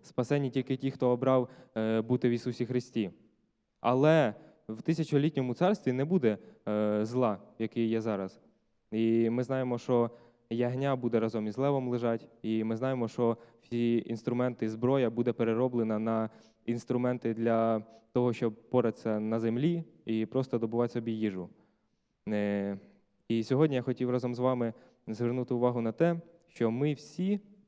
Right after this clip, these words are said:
викуплені Ісусом Христом. Але якщо ми обираємо шлях іти за Ісусом Христом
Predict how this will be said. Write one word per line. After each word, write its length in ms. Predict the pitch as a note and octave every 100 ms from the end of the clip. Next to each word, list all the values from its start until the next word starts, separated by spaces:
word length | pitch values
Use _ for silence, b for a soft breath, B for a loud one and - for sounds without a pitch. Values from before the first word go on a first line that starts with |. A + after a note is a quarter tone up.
| _ _ _ _ - - _ -
викуплені 640 | A2+ D#3+ D#3 C3 A#2+ A2+
Ісусом 360 | A2 C#3 C3+ A#2+
Христом. 460 | B2 - A2 F#2 F2 _ _ _ _ _ _ _ _ _ _ _ _ -
Але 360 | A#2 C3 C3+ B2
якщо 360 | B2 - D3+
ми 120 | C#3+
обираємо 600 | B2 B2 B2 F3 G#3+ D#3
шлях 380 | A#2 B2+ A#2+ G2
іти 180 | A2+ A2+
за 120 | A2
Ісусом 340 | G#2+ G#2+ A#2 G#2
Христом 500 | A2+ - G#2+ F#2+